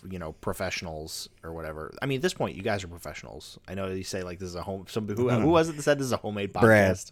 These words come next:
Speaker 2: Brad.
Speaker 1: Brad. <laughs> Um, I mean, this is, like, this is basically a professional podcast at this point.
Speaker 2: So anyway.
Speaker 1: Anyway. Man,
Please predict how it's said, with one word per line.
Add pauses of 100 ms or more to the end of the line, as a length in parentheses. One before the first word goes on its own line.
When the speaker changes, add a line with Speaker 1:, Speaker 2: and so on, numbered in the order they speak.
Speaker 2:
Brad.
Speaker 1:
Brad.
<laughs> (880)
Um, (340)
I
mean,
this
is,
like, (220)
this
is
basically
a
professional
podcast
at
this
point. (840)
Speaker 2:
So
anyway. (560)
Speaker 1:
Anyway. (1300)
Man,